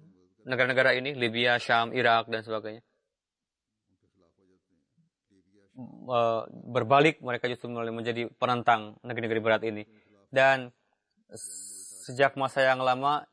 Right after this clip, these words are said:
ini merupakan buah dari tidak berbuat adil, sehingga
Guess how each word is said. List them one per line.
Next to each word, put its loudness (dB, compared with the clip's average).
ini -2
merupakan -4
buah 2
dari 0
tidak -2
berbuat -2
adil, -4
sehingga -2